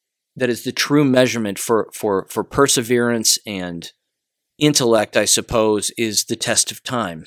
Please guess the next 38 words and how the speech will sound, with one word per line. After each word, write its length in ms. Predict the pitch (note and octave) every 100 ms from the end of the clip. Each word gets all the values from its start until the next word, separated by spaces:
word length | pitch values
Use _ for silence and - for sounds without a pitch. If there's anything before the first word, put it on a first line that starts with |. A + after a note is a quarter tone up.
| - _ _ _ _ _ _ _ _ _ -
You 120 | A#2+
just 200 | A#2+ -
have 120 | B2+ -
to 100 | A2
let 200 | A2 -
time 300 | B2+ B2 A#2
pass. 500 | B2+ A2+ A2+ - -
Those 240 | - A2 -
people 360 | - A#2 A2+
continue 420 | - G#2 - A2
to 140 | F#2+ G2
read, 340 | G#2+ A#2 A#2
they 80 | G#2+
continue 460 | - G2 - B2+ A#2+
to 140 | A2+
learn, 300 | G#2 G#2+ G#2+
they 80 | F#2+
continue 460 | - F#2 - B2
to 180 | A#2 A#2+
advance 420 | G#2+ A2 G#2 G2+
themselves, 680 | - G2+ F#2+ A2 F#2+ F#2+ -
pick 260 | - C3+ B2+
up 160 | B2
new 160 | A2+ A2+
things 380 | - A2+ A2 A2
along 380 | G#2 G#2 G#2+ G2
the 80 |
way, 420 | G2 G2 F#2 F#2+ - - _ -
remain 360 | A2+ A#2+ A#2
law-abiding 640 | A2 A2+ A#2 A2 A2+ A2+ A2
citizens. 640 | - G#2 G2+ - F#2+ F#2
That's 300 | - A#2 -
really 220 | A2+ A2
the 80 | F#2+
true 200 | - G#2+
mark 260 | F#2+ F2+ F2+
of 100 | F2
success. 640 | - F2 - E2 E2+ -